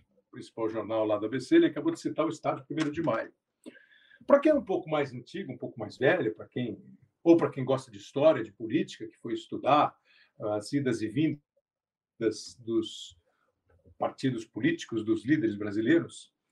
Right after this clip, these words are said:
é, o estádio primeiro de Maio era conhecido, então, como o estádio distrital da Vila Euclides.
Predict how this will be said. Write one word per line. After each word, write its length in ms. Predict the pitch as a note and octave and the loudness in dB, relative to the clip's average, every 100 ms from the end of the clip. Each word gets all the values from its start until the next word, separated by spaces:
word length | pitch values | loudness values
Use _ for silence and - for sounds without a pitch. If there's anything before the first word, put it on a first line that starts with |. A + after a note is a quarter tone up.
| - _ _ | -20 _ _
é, 240 | D3 C#3+ C#3+ | 4 4 4
o 80 | F3 | -2
estádio 380 | - B3+ B3+ - | -2 0 0 -2
primeiro 320 | G3+ D#3 C3+ | 2 2 2
de 120 | A#2+ | -2
Maio 380 | B2 D3+ - - _ _ _ | -4 -2 -4 -8 _ _ _
era 220 | C#3 D3+ | -4 -4
conhecido, 480 | D3 D#3 C3+ E3+ C#3 | -2 -4 -4 -4 -4
então, 240 | C3 E3+ | -2 -4
como 260 | E3+ E3+ D3+ | -2 -2 -2
o 40 | |
estádio 760 | B2+ - D3+ E3+ E3 D3+ B2 - - _ _ | -2 0 2 2 2 2 0 -8 -18 _ _
distrital 640 | G2 C3 B2+ A#2+ A2+ D3+ E3+ | -10 -8 -8 -6 4 6 6
da 120 | C3+ | 6
Vila 180 | E3 D3+ | 8 8
Euclides. 840 | - - F#3+ - - - - | 4 -2 -4 -4 -12 -20 -20